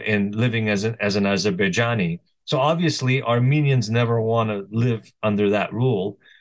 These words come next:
Uh, and, you know, when the, after the war, a lot of the Azerbaijanis that lived in Armenia or in the region of the Caucasus moved out and went into Azerbaijan. And,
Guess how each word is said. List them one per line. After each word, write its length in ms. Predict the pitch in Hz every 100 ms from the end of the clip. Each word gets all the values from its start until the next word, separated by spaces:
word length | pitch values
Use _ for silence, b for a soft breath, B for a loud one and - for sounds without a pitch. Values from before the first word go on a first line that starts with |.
| b b _
Uh, 360 | - 104 104 104 - 127
and, 340 | 127 123 120
you 120 | 139
know, 160 | 139 123
when 220 | 117 117
the, 260 | 113 110 131
after 300 | 127 131 131
the 100 | 107
war, 300 | 110 165 170
a 60 | 123
lot 200 | 123 127
of 100 | 117
the 120 | 123
Azerbaijanis 960 | 113 107 104 110 104 127 123 113 101 - b b -
that 120 | 113
lived 280 | 120 117 117
in 100 | 113
Armenia 480 | 110 113 127 127 117
or 260 | 117 123
in 160 | 120 120
the 100 | 110
region 380 | 117 131 123 117
of 100 | 104
the 80 | 110
Caucasus 800 | 127 135 - 131 - 107 - -
moved 320 | 117 127 107
out 260 | 113 110 113
and 220 | 107 107
went 160 | 113 117
into 220 | 113 107
Azerbaijan. 840 | 98 95 87 95 110 123 117 113 B B B B
And, 300 | 120 127 131